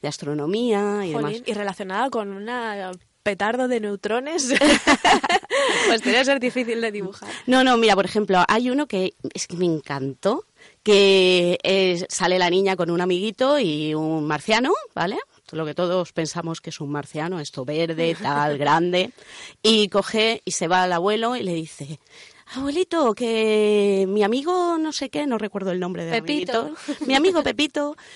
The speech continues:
Speaker 1: eh, tiene un marciano, está con un marciano", y le dice, "Los marcianos no existen". Entonces ella se va otra vez con el amigo y le dice, "No es marciano, debe de ser venusiano". <laughs> O sea, le sacan punta a todo.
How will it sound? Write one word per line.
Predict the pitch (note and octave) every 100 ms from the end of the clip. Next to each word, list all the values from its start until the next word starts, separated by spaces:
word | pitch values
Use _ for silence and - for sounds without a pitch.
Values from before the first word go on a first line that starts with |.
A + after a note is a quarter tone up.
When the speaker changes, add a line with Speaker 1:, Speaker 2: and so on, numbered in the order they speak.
| - -
Speaker 1:
eh, | A#3+ A#3 A3 A3 G#3 G3+ F3 -
tiene | C4+ F#4+
un | G#4+
marciano, | D#4 G#3 - G#3 C#4+ G#4+ C#4+
está | G#3 C4
con | G4
un | F4
marciano", | A#3 - G#3+ A#3+
y | G3+
le |
dice, | E3+ - - _ - -
"Los | E3+ F3
marcianos | F3 D3+ F#3+ G3 B3+
no | G3
existen". | E3+ - A3+ A3+ - A#2+ C3 _ _ - -
Entonces | D3+ E3 F3 D#3+
ella | E3 E3+
se | -
va | D3+ D#3+
otra | D3+
vez | D3+ D#3
con | E3
el | D#3
amigo | D3 E3 F3
y |
le |
dice, | D3+ E3 - - - _
"No | F3+ F#3
es | G3
marciano, | D3+ - F#3 F3+
debe | C3+ F3+ F#3+
de | F3+
ser | - G#3
venusiano". | E3 C#3+ B2+ - F#3+ B2 A2+ - - -
<laughs> | B3 B3+ C#4+ D4+ - - - - _ - G#4 A4+ E4 D4 G3
O |
sea, | - E3+
le | E3
sacan | F#3+ A#3 C#4
punta | A#3+ F#3+ B3
a | F3+
todo. | E3+ D3